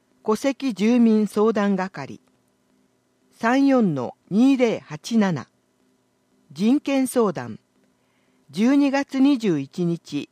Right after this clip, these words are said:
木曜、午後一時から四時、町役場二階、二零一会議室。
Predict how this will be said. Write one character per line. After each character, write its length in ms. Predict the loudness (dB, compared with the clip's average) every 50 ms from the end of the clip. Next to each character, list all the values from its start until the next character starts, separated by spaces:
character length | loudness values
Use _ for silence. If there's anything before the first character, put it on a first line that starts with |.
| _ -6
木 320 | -6 -6 -6 _ -2 0
曜、 300 | 0 0 0 -2 -6 -12 _ _ _ _ _ _ _ _ _ _ -2
午 160 | 0 0 2
後 240 | 2 0 -2 -2 -4 _
一 280 | -10 -10 -4 -4 -4 -4
時 120 | -4 -6
か 160 | -6 -6 -8
ら 140 | -8 -8 -8
四 180 | -6 -4 -4 -4
時、 200 | -6 -12 -16 _ _ _ _ _ _ _ _ _ _ _ _ _ _ _ _ _
町 260 | _ -2 0 2 2 2
役 280 | 0 -2 -4 -6 -6
場 160 | -6 -6 -6
二 140 | -6 -8 -8
階、 340 | -10 _ -10 -10 -10 -10 -14 _ _ _ _ _ _ _ _ _ _ -2
二 280 | 2 4 4 4 4
零 220 | 4 2 2 2 2
一 400 | 0 -4 _ -12 -10 -10 -10 -12 _
会 260 | -6 -4 -2 -2 -4
議 160 | -4 -6 -8
室。 320 | -8 -8 _ _ -16 -16